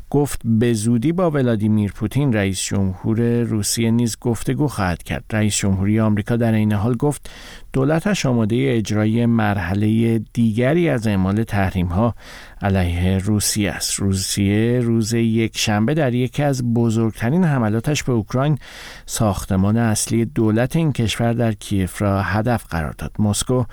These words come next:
همچنین نسبت به هر گونه استقرار نیروهای نظامی خارجی در اوکراین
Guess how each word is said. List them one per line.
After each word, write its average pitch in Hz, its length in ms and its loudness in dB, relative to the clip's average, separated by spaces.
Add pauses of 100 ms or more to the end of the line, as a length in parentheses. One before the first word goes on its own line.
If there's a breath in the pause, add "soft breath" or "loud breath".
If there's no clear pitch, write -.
(440 loud breath)
همچنین 127 720 0
نسبت 139 420 -2
به 120 100 0
هر 107 300 0
گونه 180 220 0
استقرار 113 680 0
نیروهای 117 800 0
نظامی 113 680 0
خارجی 113 420 -2
در 95 220 -2
اوکراین 120 460 0